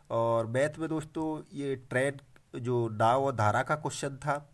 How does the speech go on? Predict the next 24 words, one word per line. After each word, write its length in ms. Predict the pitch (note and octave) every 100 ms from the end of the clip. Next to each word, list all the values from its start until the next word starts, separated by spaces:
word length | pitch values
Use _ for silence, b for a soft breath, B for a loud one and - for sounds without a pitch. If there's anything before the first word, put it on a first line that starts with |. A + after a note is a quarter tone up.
| B B B -
और 280 | A#2 A#2+ A#2+
एक 180 | E3 D#3+
दोस्तों 340 | E3 D#3 E3+
रीजनिंग 360 | D3 C#3 D3+ D3
में 120 | D3+
सीरीज 400 | - C3 C#3+ C3+
दी 140 | D3
हुई 200 | C#3+ C3
थी, 280 | B2+ D#3 D3+
वो 140 | B2+ D3
थोड़ा 220 | D#3 D3+
सा 100 | D#3+
डिफिकल्ट 600 | B2 A#2+ A#2+ C#3 B2+ -
थी, 60 | D3+
वो 160 | D3+
बनी 280 | A#2 A2+ B2+
नहीं 200 | B2+ B2+
थी, 280 | - D#3 D#3 B B -
और 160 | A#2+
एक 220 | A#2+ E3 D#3
दोस्तों 640 | E3 D#3 E3+ E3+ D#3 B2+
मैथ 280 | C3+ D3 D3
में 160 | D3+
ही, 260 | D3 F3+